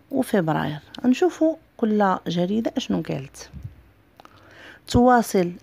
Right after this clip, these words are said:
أكورا كشف المستور في قضية ابن سعيد عويطة الذي ظهر مؤخرا، آه، تفاصيل حصرية ومثيرة عن حقيقة نجل عويطة الذي صدم المغاربة.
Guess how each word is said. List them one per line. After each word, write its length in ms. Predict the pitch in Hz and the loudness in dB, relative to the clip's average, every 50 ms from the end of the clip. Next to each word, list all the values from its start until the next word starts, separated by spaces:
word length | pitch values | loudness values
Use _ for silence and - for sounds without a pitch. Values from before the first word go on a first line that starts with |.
| - - | -4 -2
أكورا 520 | 175 170 - - 190 202 233 294 339 370 - _ _ _ _ _ - | -2 0 2 2 2 4 4 2 0 0 -4 _ _ _ _ _ -4
كشف 340 | - 247 226 - - - 208 | -2 -2 -2 -2 -2 0 0
المستور 720 | 185 175 175 180 175 - - - - 302 311 302 254 202 | 0 2 0 0 -2 -4 -6 -4 2 4 4 6 4 4
في 180 | - - - 196 | 2 0 -2 -2
قضية 500 | 190 - 175 170 170 202 202 190 175 165 - - | -2 0 -2 0 0 0 2 2 0 0 -2 -4
ابن 220 | - 190 170 175 170 | -4 -4 -2 -2 -4
سعيد 340 | 160 - 170 160 156 143 147 | -2 -2 0 0 0 -2 -2
عويطة 420 | 139 156 160 165 170 - - - - - | -2 -2 -2 -2 0 -2 -4 -4 -2 -4
الذي 440 | 190 180 190 180 170 175 170 165 | -4 -2 -2 -2 -2 0 -2 0
ظهر 340 | 156 233 247 208 202 185 180 | 0 0 0 2 2 0 0
مؤخرا، 720 | 175 170 - - - - - - 165 156 160 185 220 254 294 330 - - - - - - - - - - - - - | 0 -2 -4 -6 -8 -10 -8 -4 -2 0 0 2 2 2 0 0 -2 -10 -20 -20 -20 -20 -20 -20 -20 -20 -16 -8 -2
آه، 320 | 185 185 180 180 175 175 175 | 0 2 2 4 4 2 2
تفاصيل 720 | 175 - 208 190 - 208 196 190 - - 196 180 170 170 | 0 -2 -2 0 2 0 0 0 0 0 0 0 0 0
حصرية 600 | 165 - - - 247 - - 220 214 208 202 190 | -4 -4 -4 -4 -4 -2 0 0 2 4 4 4
ومثيرة 600 | 185 180 175 170 170 175 180 - - 226 233 240 | 2 2 2 0 0 -2 -4 -2 0 2 2 2
عن 240 | 262 262 262 233 202 | 2 0 0 -2 -2
حقيقة 540 | - - 190 185 - 233 240 240 - 254 240 - - | -2 -4 -4 -2 -2 -2 -2 -2 -4 -6 -6 -2 -2
نجل 260 | 196 185 170 175 175 | 0 0 0 0 0
عويطة 460 | 165 180 202 226 220 208 - 196 196 - - | 0 2 2 2 0 0 -2 -4 -4 -4 -4
الذي 380 | - 190 185 175 170 175 175 170 | -4 0 0 0 0 0 -2 -2
صدم 420 | 165 - - 240 220 226 220 214 | -2 -2 -2 0 0 0 0 2
المغاربة. 760 | 233 233 226 214 202 190 190 233 262 247 208 185 160 - - | 2 2 2 2 0 0 2 2 2 2 2 0 -2 -2 -6